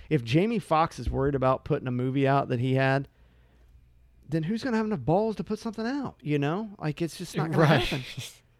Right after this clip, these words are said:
Speaker 1: I mean, Todd Phillips has
Speaker 2: And
Speaker 1: quit. Todd Phillips quit,
Speaker 2: That's what,
Speaker 1: you know?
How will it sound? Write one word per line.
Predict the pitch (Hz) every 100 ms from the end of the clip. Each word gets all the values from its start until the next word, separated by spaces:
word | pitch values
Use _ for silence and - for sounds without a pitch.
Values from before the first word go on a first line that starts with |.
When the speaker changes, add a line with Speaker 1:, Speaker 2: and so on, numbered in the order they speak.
| _ _ _ -
Speaker 1:
I | 160
mean, | 165 156
Todd | - 135 156
Phillips | 214 262 -
has | 196
Speaker 2:
And | 196
Speaker 1:
quit. | 170 220 - _ _ _
Todd | - 170 175
Phillips | 269 202
quit, | - 190 233 -
Speaker 2:
That's | 160 190
what, | 185
Speaker 1:
you | 160
know? | 190